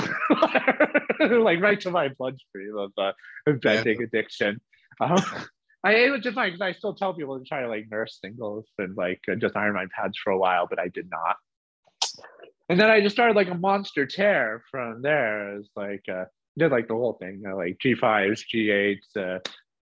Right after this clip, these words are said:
Speaker 1: seventy Ds, red nails, uh, A twos, uh,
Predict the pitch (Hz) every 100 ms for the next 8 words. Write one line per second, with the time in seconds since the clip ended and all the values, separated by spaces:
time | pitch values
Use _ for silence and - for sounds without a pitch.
0 | - 160 123 110 107 110 104 - 104 104
1 | 98 95 98 98 95 101 98 90 85 87
2 | 90 92 - _ 113 110 - 104 104 104
3 | 101 104 - -